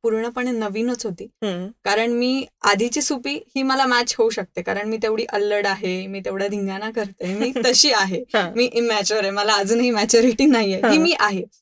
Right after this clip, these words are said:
Speaker 1: पण जी नसलेली मॅच्युरिटी आहे ती तुम्हाला कामातनं दाखवायची आहे.
Speaker 2: हम्म.
Speaker 1: आणि तीही अशा भाषेमध्ये ज्या भाषेचं आपल्याला फारसं ज्ञान नाहीये.
Speaker 2: हम्म.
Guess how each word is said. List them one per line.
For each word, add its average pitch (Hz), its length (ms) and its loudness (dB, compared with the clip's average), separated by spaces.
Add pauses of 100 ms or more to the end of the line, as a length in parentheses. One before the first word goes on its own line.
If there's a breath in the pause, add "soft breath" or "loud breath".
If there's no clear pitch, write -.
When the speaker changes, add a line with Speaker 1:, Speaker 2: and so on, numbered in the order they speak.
(580)
Speaker 1:
पण 240 300 2 (320)
जी 247 100 0
नसलेली 262 480 0
मॅच्युरिटी 214 560 -2
आहे 196 80 -4
ती 254 160 -8
तुम्हाला 254 420 -2 (120)
कामातनं 208 500 -4
दाखवायची 196 560 -8
आहे. - 180 -8
Speaker 2:
हम्म. 185 320 -6
Speaker 1:
आणि 208 220 -4
तीही 254 320 -6
अशा 254 280 -2
भाषेमध्ये 247 600 -6
ज्या 262 100 -4
भाषेचं 240 420 -6
आपल्याला 247 320 -6
फारसं 220 360 -6
ज्ञान 202 400 -10
नाहीये. 185 200 -10
Speaker 2:
हम्म. 202 460 -4